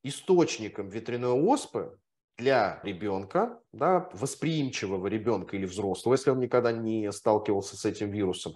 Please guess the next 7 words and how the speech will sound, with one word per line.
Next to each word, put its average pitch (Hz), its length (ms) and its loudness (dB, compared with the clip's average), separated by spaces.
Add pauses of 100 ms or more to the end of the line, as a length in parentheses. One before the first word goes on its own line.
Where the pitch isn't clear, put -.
(300)
может 131 300 6
быть 127 160 4
не 165 140 6
только 156 380 8
больной 104 360 4
ветряной 101 400 0
оспой, 170 460 4